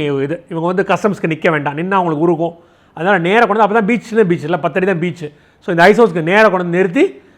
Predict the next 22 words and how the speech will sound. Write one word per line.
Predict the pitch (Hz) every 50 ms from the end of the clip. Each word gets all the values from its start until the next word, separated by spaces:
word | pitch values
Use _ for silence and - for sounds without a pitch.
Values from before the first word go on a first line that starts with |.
| _ _ -
ஐஸை | 196 220 214 180 190 -
ஸ்லைட் | - 180 180
பண்ணி | 151 170 156 147
விட்டுருவாங்க. | 135 - 139 131 127 127 - - _ _ _ _ _ _ _ _ _ _
So, | _ - 190 180 175 175
இந்த | 170 165 160
ஐஸ், | 165 196 262 240 - - - 196
அ, | 190 180 175
வியாபாரம் | 165 185 185 185 190 185 180 180 170 165 170
வந்து | 196 262 294 277 233 196 175 160
ஒரு | 151 143 139 135 131 131 135 139 135
நூறு | 147 208 240 214
வருஷம் | 196 190 190 262 262 233
நடந்துச்சு. | 190 175 175 175 160 - - - - _ _ _ _ _
பெரும் | - 180 208 269 320 262
கோடீஸ்வரரானார் | 240 254 247 254 - 240 220 220 202 190 190 175 160 135
டியூடர். | 175 175 165 170 - - _
அப்புறம் | 196 196 277 254 202
ஒரே | 208 233 294 311
நாள்ல | 277 247 233 247 254
திவால் | 208 196 202 208 190
ஆயிட்டார். | 175 160 131 - 135 -